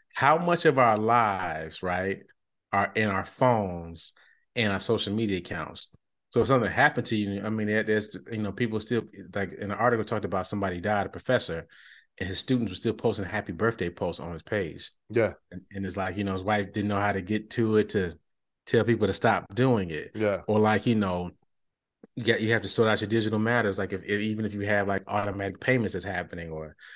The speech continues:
Speaker 1: things going on, you can't get into the account to say, you know, char-, use this card now, right? Uh, you should do this. And I thought that was, that was interesting, you know, and the, and the article really talks about how you have to have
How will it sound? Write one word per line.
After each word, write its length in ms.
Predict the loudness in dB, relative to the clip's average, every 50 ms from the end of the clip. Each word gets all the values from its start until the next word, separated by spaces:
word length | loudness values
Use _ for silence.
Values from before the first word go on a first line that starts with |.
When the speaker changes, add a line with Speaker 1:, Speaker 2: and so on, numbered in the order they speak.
| -20 -8 _
Speaker 1:
things 200 | 0 2 2 2
going 240 | 2 0 2 2 2
on, 380 | 2 4 2 2 0 -2 -2
you 120 | -4 -6 -6
can't 320 | -4 -4 -2 -2 -2 0
get 120 | 0 0 0
into 220 | 0 0 0 0
the 120 | 0 0
account 400 | -2 -2 -2 0 0 0 -2 -2
to 80 | -2 -2
say, 300 | 0 0 2 2 2 2
you 120 | 0 0
know, 260 | -2 -4 -4 -6 -8 -10 -16 _ _ -20 _ _ _ _
char-, 420 | -8 -6 -4 -2 0 0 0 0 0
use 320 | -4 -2 0 2 2 4
this 160 | 4 2 2
card 400 | 2 2 2 2 4 2 0 -2
now, 280 | -4 -6 -6 -6 -8 -8
right? 360 | -6 -4 -2 0 0 -2 -2 -6 -12 -18 -20 -20 _ _ _
Uh, 60 | -8
you 120 | -6 -6 -6
should 200 | -6 -6 -6 -4
do 120 | -4 -2
this. 400 | 2 2 4 4 4 0 -2 -6 -10 -16 -20 -8 -4
And 100 | -2 -2
I 60 | -2 2
thought 240 | 2 2 2 4
that 100 | 4 4
was, 200 | 4 2 0 -2
that 140 | -2 -2 0
was 120 | 0 0 0
interesting, 500 | 0 0 2 0 -2 0 0 0 0 0
you 100 | 0 -2
know, 100 | -2 0
and 100 | -2 -2
the, 100 | -2 -2
and 80 | -4
the 180 | -4 -4 0 2
article 300 | 4 4 4 2 2 -2
really 140 | -2 -2 0
talks 260 | 0 0 0 0 -2
about 280 | -2 0 0 0 0
how 420 | -2 -2 0 0 0 0 -4 -6 -12 _ _ _ _ _ _ _ _ -14
you 240 | -8 -4 -4 -4 -2
have 360 | -2 0 2 2 2 2 -2
to 100 | -4 -4
have 600 | -4 -2 -2 0 2 2 2 2 2 0 -2 -4